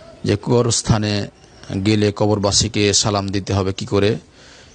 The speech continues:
এ মর্মে আল্লাহ রসুল সাল্লাল্লাহু আলাইহি সাল্লামকে জিজ্ঞেস করা হলে তিনি বললেন যেভাবে সালাম দিবে, "আসসালামু আলাইকুম আহলাদ দিয়ার মিনাল মুমিনিনা ওয়াল মুসলিমিন ওয়া ইনশা আল্লাহু বিকুম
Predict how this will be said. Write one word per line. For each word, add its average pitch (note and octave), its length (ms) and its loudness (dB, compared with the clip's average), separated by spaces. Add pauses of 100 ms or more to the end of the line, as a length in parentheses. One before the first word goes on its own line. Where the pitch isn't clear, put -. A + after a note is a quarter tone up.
(120)
এ - 100 4
মর্মে G#2+ 380 2
আল্লাহ G#2+ 220 0
রসুল G#2 280 0
সাল্লাল্লাহু G2+ 360 0
আলাইহি F#2+ 120 2
সাল্লামকে - 1200 -4
জিজ্ঞেস A2 340 2
করা G2+ 180 0
হলে G2 220 0
তিনি B2+ 200 0
বললেন G#2 440 0
যেভাবে A2 420 2
সালাম G2+ 300 0
দিবে, F#2+ 240 -2
"আসসালামু G2+ 560 0
আলাইকুম G2+ 640 0 (520)
আহলাদ G#2+ 360 2
দিয়ার G2+ 440 0 (160)
মিনাল G#2 280 -2
মুমিনিনা G2+ 640 0
ওয়াল G2+ 140 -2
মুসলিমিন G#2 680 -2 (680)
ওয়া A2+ 140 2
ইনশা A2 480 2
আল্লাহু G#2 580 0
বিকুম A2 460 0